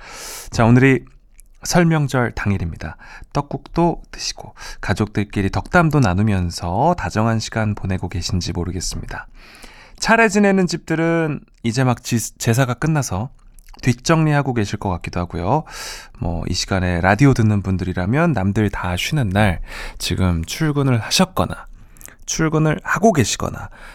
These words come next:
아니면 뭐, 차 안에서 지루한 시간 보내고 계실지도 모르겠습니다. 에프엠 대행진 어쨌거나 저쨌거나 정말 잘 찾아오셨고요. 설을 맞아서 저희가 좋은 음악들, 또 약간의 눈치만 있으면 풀 수 있는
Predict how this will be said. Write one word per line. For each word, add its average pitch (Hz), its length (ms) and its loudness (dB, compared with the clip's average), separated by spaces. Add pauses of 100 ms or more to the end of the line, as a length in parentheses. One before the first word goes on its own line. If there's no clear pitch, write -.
아니면 98 400 -2
뭐, 87 80 -6
차 135 220 -2
안에서 120 280 -2
지루한 123 420 4
시간 113 340 0
보내고 101 420 0
계실지도 - 560 -4
모르겠습니다. 92 680 -4 (380)
에프엠 208 360 4
대행진 190 500 4
어쨌거나 226 420 4
저쨌거나 147 640 2 (100)
정말 104 260 -6
잘 104 180 -4
찾아오셨고요. 113 840 -2 (540)
설을 165 320 2
맞아서 107 360 0
저희가 104 260 0
좋은 190 280 6
음악들, 92 500 -2 (360)
또 95 220 -4
약간의 175 440 0
눈치만 180 460 4
있으면 160 360 -2
풀 147 160 -4
수 143 240 -6
있는 175 400 2